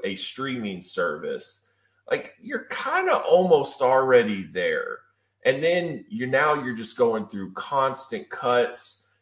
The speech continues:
and you're trying to be as profitable as possible. You completely redo your, the way that you, um, build stars. You gut N X T.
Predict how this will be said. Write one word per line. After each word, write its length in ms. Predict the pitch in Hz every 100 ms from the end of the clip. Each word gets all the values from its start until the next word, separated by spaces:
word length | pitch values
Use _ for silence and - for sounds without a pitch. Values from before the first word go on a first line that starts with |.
| _
and 180 | 110 110
you're 120 | 101
trying 360 | 98 - 123 123
to 60 | 113
be 160 | 113
as 120 | 101
profitable 680 | - - 120 120 143 110 101
as 120 | 87 -
possible. 840 | - 123 123 - 113 117 117 113 - _ _ _
You 200 | 160 160
completely 1300 | - 180 147 - - 160 175 196 214 220 - 151 135
redo 1040 | 120 131 131 123 107 127 127 110 90 80 - _ _ _
your, 640 | 120 123 117 113 107 -
the 140 | 110 117
way 380 | 107 123 127
that 160 | 113 107
you, 440 | 113 113 113 107 -
um, 440 | 98 95 92 92
build 340 | 120 123 110 101
stars. 960 | - - 113 113 113 113 110 - - _ -
You 260 | 120 107 104
gut 280 | 139 143
N 160 | 143 131
X 420 | 123 117 - -
T. 520 | 131 123 120 120 120